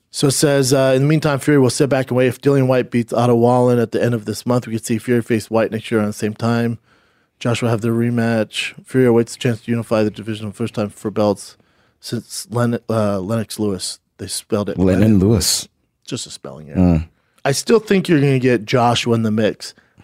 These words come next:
Speaker 1: I think Joshua and Wilder should fight. Granted, he's exercising right against Usyk, probably lose that fight, but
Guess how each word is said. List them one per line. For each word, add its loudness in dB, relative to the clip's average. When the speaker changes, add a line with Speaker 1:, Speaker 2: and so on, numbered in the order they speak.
Speaker 1:
I 0
think -2
Joshua 0
and -4
Wilder 0
should -12
fight. -8
Granted, 2
he's 0
exercising 0
right 2
against -2
Usyk, 0
probably 0
lose -4
that 0
fight, 0
but -4